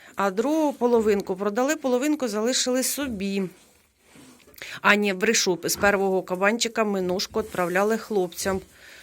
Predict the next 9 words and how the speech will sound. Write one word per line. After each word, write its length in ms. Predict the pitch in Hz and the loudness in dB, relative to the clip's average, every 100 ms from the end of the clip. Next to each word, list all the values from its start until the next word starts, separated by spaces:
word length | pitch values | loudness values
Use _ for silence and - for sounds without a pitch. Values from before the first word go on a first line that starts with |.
| - - - | -20 -18 -6
Брат 360 | 180 196 190 | 2 2 2
у 40 | 175 | 0
мене 380 | 175 180 180 175 - - - - - | 0 0 -2 -4 -12 -20 -20 -20 -12
служить, 580 | - 196 208 240 262 220 | -8 -4 -2 0 0 0
і 40 | |
туди 260 | 175 175 214 | -2 0 0
відправляли 580 | 220 185 165 190 202 | 0 -4 0 0 0
їм 180 | 180 190 | 0 -2
свіжину. 720 | - 190 214 202 214 156 151 | -4 -4 -2 -2 -2 -2 -2